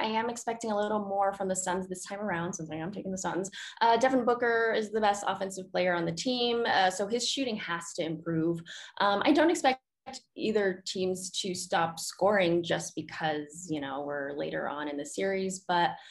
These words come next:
um, I do expect them to tighten up defense. Uh, like I said, Devin Booker, the Suns, they had an off night Sunday, and we all have those. This matchup is six oh and one to the over, their last seven against each other. So, yeah,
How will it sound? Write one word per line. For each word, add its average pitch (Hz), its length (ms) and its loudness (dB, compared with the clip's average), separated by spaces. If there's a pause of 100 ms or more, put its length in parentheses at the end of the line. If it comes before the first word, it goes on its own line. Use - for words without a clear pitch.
(340)
um, 190 200 4
I 196 80 4
do 208 240 4
expect 220 300 2
them 190 100 -2
to 185 60 -2
tighten 185 260 -2
up 180 140 -4 (420)
defense. 185 460 -2 (380)
Uh, 202 140 6
like 202 140 2
I 220 40 0
said, 196 260 2 (260)
Devin 220 180 2
Booker, 196 260 4
the 190 80 0
Suns, 196 280 0
they 208 100 -2
had 214 140 -4
an - 60 -6
off 175 220 0
night 180 180 -2
Sunday, 175 380 2
and 175 80 0
we 170 80 2
all 165 120 2
have 165 240 -4
those. 170 380 2
This 190 220 -2
matchup 185 300 0
is 170 220 0
six 175 220 -4
oh 175 100 0
and 170 100 -2
one 165 180 0
to 165 100 -8
the 165 180 -4
over, 233 360 2
their 202 120 0
last 170 280 -2
seven 190 220 0
against 254 420 -2
each 254 200 -2
other. 233 320 2
So, 233 160 -2
yeah, 208 280 2